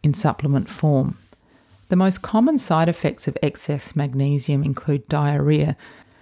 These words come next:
so it won't surprise you to hear that magnesium is often one of the main ingredients in laxatives.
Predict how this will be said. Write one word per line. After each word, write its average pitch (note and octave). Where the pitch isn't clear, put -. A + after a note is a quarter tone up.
so F#3
it -
won't A3
surprise D#3
you D#3
to C#3+
hear C#3
that C#3
magnesium E3+
is D3+
often D3+
one D3
of C#3
the D3+
main D3
ingredients C#3+
in D3+
laxatives. F3+